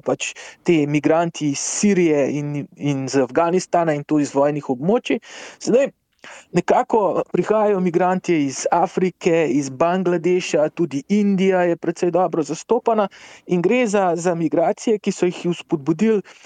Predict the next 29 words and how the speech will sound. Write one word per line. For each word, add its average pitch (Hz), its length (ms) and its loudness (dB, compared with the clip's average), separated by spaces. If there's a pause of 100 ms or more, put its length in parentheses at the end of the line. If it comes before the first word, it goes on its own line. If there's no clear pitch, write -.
(140)
ali, 214 440 0
ali 190 200 2
podnebne 208 520 0
spremembe 190 800 0
ali 175 360 2
ekonomski 196 580 -2
odnosi, 175 360 -2
torej 180 240 0
ni, 202 320 2 (240)
ni 208 160 2
nujno 196 300 2
samo 175 280 -2
konflikti. 165 640 -4 (540)
In 190 260 2 (800)
mi 208 120 2
imamo 196 320 2
sedaj 175 500 0 (200)
tako 170 260 -2 (140)
v 175 100 -2 (360)
centralni 185 560 0
Afriki 175 560 -2
kot - 240 -4
tudi 160 240 0
v 151 80 2
Aziji 170 440 0 (360)
ogromno 202 500 0
število 190 600 0
ljudi, 165 400 -2 (480)
ki 247 140 2